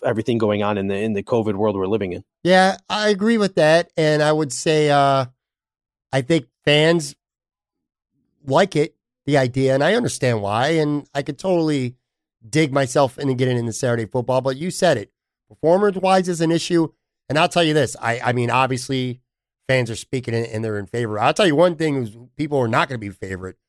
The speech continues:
Speaker 2: That's gonna be football players. I've had, I've talked to many Buffalo Bills players on this show,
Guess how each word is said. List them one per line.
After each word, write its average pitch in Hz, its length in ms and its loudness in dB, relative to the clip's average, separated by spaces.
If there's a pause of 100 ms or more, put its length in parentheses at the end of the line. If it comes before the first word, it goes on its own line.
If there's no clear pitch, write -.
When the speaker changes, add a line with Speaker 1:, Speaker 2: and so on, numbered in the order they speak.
(320)
Speaker 2:
That's 208 140 0
gonna 175 60 -2
be 127 100 -2
football 120 360 0
players. 95 420 -6 (460)
I've 175 160 0
had, 151 160 4
I've 160 180 0
talked 131 220 -4
to 113 80 -8
many 123 420 -2
Buffalo 113 300 -2
Bills 110 220 -4
players 117 260 -2
on 117 100 -4
this 104 160 -6
show, 127 440 0